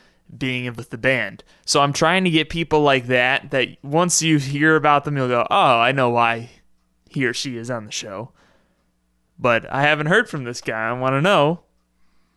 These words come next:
about his relationship with Rush and their music. One song I've really been digging lately, this week, Digital Man. Um, maybe it's 'cause I, I cut together our little,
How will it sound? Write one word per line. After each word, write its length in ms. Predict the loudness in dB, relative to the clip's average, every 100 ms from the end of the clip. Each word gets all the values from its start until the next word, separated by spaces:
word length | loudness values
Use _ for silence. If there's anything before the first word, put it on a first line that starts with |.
| _ _ _ _ _ _ _ _ _ _ _ -8 -2
about 320 | 2 2 4
his 180 | 4 4
relationship 560 | 2 2 -2 0 0
with 140 | 0 0
Rush 300 | 0 0 -2
and 120 | -4
their 80 | -4
music. 400 | -4 -6 -8 -12 _ _ _ _ _ _ -20 _ _ _ _ _ _ _ _
One 180 | 2 2
song 260 | 4 4 4
I've 220 | 2 4
really 240 | 4 6
been 260 | 4 2 2
digging 520 | 4 4 2 -4 -10 -20 -20 -20 -20 _ _ _ -6
lately, 440 | 0 0 -2 -4
this 220 | -2 -2
week, 380 | -2 -2 -4 -8 -18
Digital 440 | -2 2 2 2 0
Man. 460 | 2 0 0 -4 -14 _ _ _ _ _ _ _ _ -20 -20 _ -14
Um, 480 | -8 -6 -6 -10 -16 _ _ -6
maybe 360 | -2 0 -2
it's 180 | -4 -2
'cause 180 | 0 2
I, 440 | 4 2 0 0
I 40 | -2
cut 280 | -2 -6
together 440 | -4 0 2 4 4
our 180 | 4 4
little, 420 | 4 4 2